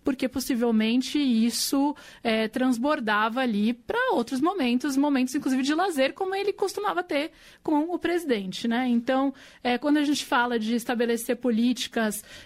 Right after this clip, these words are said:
é, de, de combate à violência contra a mulher, é,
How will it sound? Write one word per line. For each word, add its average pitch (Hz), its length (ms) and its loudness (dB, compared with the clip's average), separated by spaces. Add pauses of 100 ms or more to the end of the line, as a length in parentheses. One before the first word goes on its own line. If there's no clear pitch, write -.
é, 220 580 2 (460)
de, 233 600 2
de 214 140 0
combate 240 360 2
à 240 40 0
violência 220 380 0
contra 220 280 0
a - 20 4
mulher, 226 960 0
é, 208 600 0